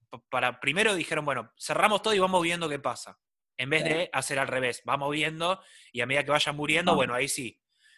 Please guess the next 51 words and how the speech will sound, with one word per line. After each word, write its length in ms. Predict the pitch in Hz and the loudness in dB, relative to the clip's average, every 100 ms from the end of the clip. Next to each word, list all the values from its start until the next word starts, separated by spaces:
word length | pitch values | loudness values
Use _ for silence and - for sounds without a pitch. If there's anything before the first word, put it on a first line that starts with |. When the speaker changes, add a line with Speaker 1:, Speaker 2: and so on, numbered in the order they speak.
| _ _ | _ _
Speaker 1:
Entonces, 240 | 127 170 | -2 2
Speaker 2:
Claro. 140 | 156 151 | 2 0
Speaker 1:
vos 60 | 160 | 0
te 120 | 165 | 0
comparás 380 | 151 147 147 127 | 2 2 2 0
con 160 | 131 | -6
otros 220 | 143 143 | -6 -6
casos 220 | - 156 139 | 0 0 0
de 60 | |
Latinoamérica, 640 | 127 131 135 160 165 - 156 | -4 -4 -2 0 0 0 0
ahora, 360 | 139 147 135 - _ _ _ _ | 4 4 2 -2 _ _ _ _
antes 380 | 131 139 151 135 | -6 -2 -2 -4
a-, 120 | 127 | -6
primero 300 | 127 127 143 | -4 0 4
hablábamos 360 | 139 143 139 131 | 4 4 2 -2
de, 180 | 123 120 | -2 -4
de 120 | 120 | -4
Brasil, 540 | 123 120 - 180 185 180 | -4 -4 -4 -4 -6 -10
pr-, 140 | 98 | -14
después 260 | 120 139 135 | -10 -8 -2
hablábamos 360 | 135 139 131 | 0 0 -2
de 120 | 120 117 | -8 -6
Chile, 460 | - 175 202 233 _ _ _ - | -4 -2 -2 -4 _ _ _ -8
y 120 | 120 | 0
ahora 180 | 135 185 | 2 2
estamos 260 | - 127 127 | 0 -4 -4
hablando 220 | 135 135 | -4 -4
de 80 | 113 | -4
Perú, 400 | 131 190 160 _ _ _ _ _ _ _ _ - | -2 -2 -2 _ _ _ _ _ _ _ _ -14
Speaker 2:
Sí. 80 | 82 73 73 - | -14 -12 -16 -8
Speaker 1:
que 100 | 127 | -8
es 120 | - | -6
o-, 160 | 123 113 | -10 -10
que 80 | |
es 100 | 123 | -4
otro 240 | 160 165 156 | -2 -2 -2
país 200 | 135 147 | -4 -4
que 100 | 139 | -8
tiene 160 | 135 | -8
un 60 | 131 | -8
montón 360 | 120 120 151 156 | -10 -2 -2 -2
de 80 | 147 | -6
infec-, 220 | 135 127 | -6 -16
de 120 | 123 123 | -10 -10
infectados, 680 | 123 120 151 160 185 190 - _ _ | -10 -10 -2 0 2 -2 -8 _ _
y 80 | 120 | -12
está, 160 | - 135 | -10 -10
y 140 | 127 | -10
está, 200 | 113 131 | -8 -8
y 120 | 127 | -8
el, 100 | 120 | -10